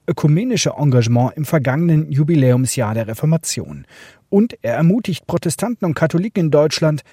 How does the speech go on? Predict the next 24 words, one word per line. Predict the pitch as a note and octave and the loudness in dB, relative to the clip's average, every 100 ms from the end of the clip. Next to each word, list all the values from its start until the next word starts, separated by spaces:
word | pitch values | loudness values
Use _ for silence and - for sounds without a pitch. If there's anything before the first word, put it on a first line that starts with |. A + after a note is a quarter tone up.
| _ | _
weiter | - A#2 A#2+ A#2+ G#2 | -6 -2 -2 -4 -6
voranzuschreiten. | B2 A2+ F3 - C#3+ - D2+ - C#2+ - - - _ - | -6 -4 -4 -6 -8 -10 -14 -16 -20 -20 -20 -20 _ -2
Die | |
Botschaft | C#3 F#3+ - A3 - D3+ | 2 2 0 -6 -6 -4
wurde | E3+ G3 | -2 -2
von | - C#3+ | -2 0
den | B2+ C#3 | 2 2
in | D3+ | 0
Ingolstadt | G3+ G#3 F#3+ - F3+ | 0 0 0 0 -4
versammelten | - E3 E3+ F3 F#3 | -2 0 0 0 0
Bischöfen | D#3 D3+ D#3+ D3 E3+ | 2 2 0 -4 -6
offenbar | C#3 F3+ E3+ | -4 0 0
gehört. | D#3+ D#3+ G#3+ F#3+ - - - _ | 2 2 2 2 -2 -20 -20 _
Sie | C3 D3+ | 0 2
wollen | D#3+ G3+ G#3 - | 2 0 -2 -6
einen | C3+ A#2+ G#2+ A2 | -4 -2 -2 -2
Weg | A#3 - | -2 -2
eröffnen, | C3 C#3+ - G3 F#3+ _ _ _ | -4 -4 -4 -4 -4 _ _ _
dass | E3 D3+ | -8 -6
auch | D#3+ - | -8 -8
evangelische | C#3+ F3 E3+ C4 - C#3 | -6 -4 -4 -4 -6 -8
Christen | - E3+ - - G#3+ | -6 -6 -6 -6 -6
ihre | E3 A2+ | -6 -6
katholischen | - B2+ - B3 D#3+ - | -6 -8 -8 -8 -8 -8